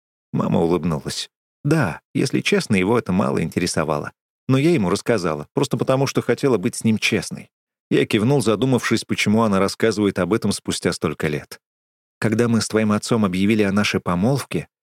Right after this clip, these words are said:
тот другой мужчина вернулся в мою жизнь. Это было много лет назад», — сказала она. Мама грустно улыбалась, а взгляд её был отстранённым. «И он встречался с женщиной,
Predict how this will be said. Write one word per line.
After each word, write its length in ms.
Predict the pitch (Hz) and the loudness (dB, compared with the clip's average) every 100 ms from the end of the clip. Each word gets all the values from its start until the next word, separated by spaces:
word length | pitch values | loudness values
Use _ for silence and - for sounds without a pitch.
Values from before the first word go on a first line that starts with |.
| _ | _
тот 160 | 156 131 | -2 0
другой 260 | 120 131 | 2 2
мужчина 380 | 117 110 - 143 | 2 2 2 0
вернулся 520 | 98 101 120 123 - | 2 2 0 0 0
в 60 | 87 | 0
мою 220 | 87 85 | 0 0
жизнь. 380 | 78 76 - - _ _ _ _ _ - | 0 -4 -6 -16 _ _ _ _ _ -4
Это 140 | 156 | 0
было 180 | 139 139 | 2 2
много 280 | 143 156 98 | 2 2 0
лет 180 | 82 | 0
назад», — 380 | 95 87 82 - _ - | 0 0 -2 -6 _ -18
сказала 480 | - 90 82 78 | -4 0 0 0
она. 260 | 78 78 - _ _ | -2 -4 -8 _ _
Мама 260 | - - 107 | -4 0 0
грустно 400 | 90 117 - 92 | 2 0 0 0
улыбалась, 640 | 87 92 120 127 104 - _ _ - | 2 2 2 2 0 -6 _ _ -2
а 60 | |
взгляд 340 | 98 101 151 135 | -2 0 0 2
её 160 | 117 | 0
был 180 | 101 107 | 2 2
отстранённым. 760 | 92 - - 92 82 71 71 - _ _ _ _ _ _ _ - | 0 -2 -2 -2 -2 -6 -10 -18 _ _ _ _ _ _ _ 0
«И 80 | 135 | 2
он 240 | 139 127 | 4 2
встречался 640 | - - 127 - 139 131 123 | -2 -4 -2 2 0 2 -2
с 40 | |
женщиной, 580 | 104 135 98 - 85 73 | 0 0 0 -2 -4 -6